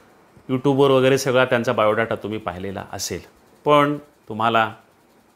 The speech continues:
त्यांचा कवी म्हणून मात्र परिचय नव्यानं करून देण्याची गरज आहे. आज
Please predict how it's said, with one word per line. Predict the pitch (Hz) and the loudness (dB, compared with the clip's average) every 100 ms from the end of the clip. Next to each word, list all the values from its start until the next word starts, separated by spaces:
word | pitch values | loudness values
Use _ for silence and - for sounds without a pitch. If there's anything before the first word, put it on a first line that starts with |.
| - | -4
त्यांचा | 120 120 | -4 -4
कवी | 139 - 185 233 | -8 2 4 4
म्हणून | 240 208 202 | 4 2 2
मात्र | 185 160 165 | 2 2 2
परिचय | 156 - - 135 127 120 - | -2 -2 -2 -2 -2 -4 -10
नव्यानं | 110 110 113 | -4 -2 -2
करून | 113 107 107 | -4 -4 -4
देण्याची | 104 98 98 107 | -4 -4 -6 -8
गरज | 95 95 95 | -6 -4 -4
आहे. | 90 80 _ _ _ _ | -6 -12 _ _ _ _
आज | 98 117 120 | -2 -2 0